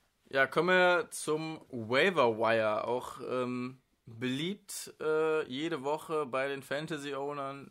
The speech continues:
Wen gilt es aufzupicken? Wen gilt es, äh, wieder abzugeben? Ähm,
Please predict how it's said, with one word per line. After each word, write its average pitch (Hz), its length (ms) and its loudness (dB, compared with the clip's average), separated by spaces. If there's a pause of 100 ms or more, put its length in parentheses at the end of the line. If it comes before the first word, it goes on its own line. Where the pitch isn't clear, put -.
Wen 139 680 -6
gilt 131 440 -6
es 135 400 -8 (160)
aufzupicken? 127 1080 -6 (300)
Wen 120 340 -2
gilt 120 260 -2
es, - 360 -8 (100)
äh, 107 140 -8
wieder 110 180 -4
abzugeben? 120 720 -6 (500)
Ähm, 123 380 -6